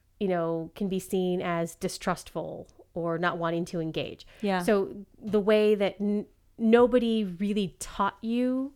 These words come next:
Speaker 1: how to read those things, they're things that you kind of suss out if you are socialized
Speaker 2: Right.
Speaker 1: and engaging in that kind of, like, you,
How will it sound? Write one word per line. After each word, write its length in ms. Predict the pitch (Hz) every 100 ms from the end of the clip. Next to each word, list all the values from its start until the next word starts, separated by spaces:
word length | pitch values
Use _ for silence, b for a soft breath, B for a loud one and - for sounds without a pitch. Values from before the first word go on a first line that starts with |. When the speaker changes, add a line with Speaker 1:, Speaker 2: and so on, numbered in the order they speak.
| _ _
Speaker 1:
how 200 | - 240
to 100 | 240
read 400 | 220 240 247 214
those 280 | 240 233 233
things, 380 | 233 233 240 220
they're 140 | 196
things 400 | 196 208 202 202
that 140 | 190 190
you 200 | 190 185
kind 200 | 196 175
of 80 |
suss 300 | - 202 180
out 340 | 196 175 180 - _ _ _ _ _ _ _ _ _ _ -
if 280 | 208 202
you 340 | 196 196 196 196
are 200 | 185 175
socialized 920 | - - 190 - 165 151 - - -
Speaker 2:
Right. 180 | 180 160
Speaker 1:
and 100 | 180
engaging 600 | 180 185 185 185 175 160
in 140 | 160 160
that 180 | - -
kind 140 | 165
of, 60 | 165
like, 60 |
you, 140 | 180